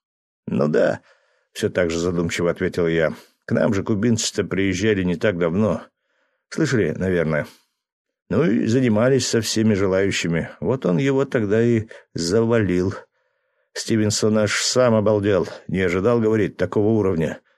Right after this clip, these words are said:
и такого напора от советского любителя. И удар, говорит, как конь копытом.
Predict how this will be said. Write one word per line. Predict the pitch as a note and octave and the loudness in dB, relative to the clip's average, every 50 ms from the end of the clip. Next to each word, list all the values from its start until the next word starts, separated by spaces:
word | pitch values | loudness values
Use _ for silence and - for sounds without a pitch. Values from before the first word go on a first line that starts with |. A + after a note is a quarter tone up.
| _ _ _ | _ _ _
и | - F#2+ | -4 -2
такого | G2 G#2 - A2 G#2+ G2 | -2 -2 0 0 0 2
напора | G2+ A2+ A2+ A#2 C3+ A#2+ G#2 F#2 | 2 2 2 2 2 2 2 2
от | E2+ - | 2 0
советского | - A2 A2 G#2+ F#2+ - - - G2+ G#2 | 0 0 0 0 0 -2 -2 -2 0 0
любителя. | G#2 A2+ A#2 A2 F2+ - F2 D2+ D2 - - _ _ _ _ _ _ _ _ _ _ _ _ _ _ _ - | 2 2 2 2 0 -2 -4 -6 -6 -8 -12 _ _ _ _ _ _ _ _ _ _ _ _ _ _ _ -4
И | - G2 | -2 -2
удар, | F#2+ G2 C3+ D3 C#3+ | 2 2 2 4 4
говорит, | C3+ C3+ C3+ B2+ A2 F2 - - | 4 4 4 4 2 0 -2 -4
как | - A2+ A2+ G#2+ - _ - | -4 -4 -4 -4 -6 _ -2
конь | - C#3+ A#2+ G#2 | 2 2 2 2
копытом. | A2 A2+ A2 A2 B2 A2+ - - D2 C#2 | 2 0 -2 0 0 0 0 0 -4 -4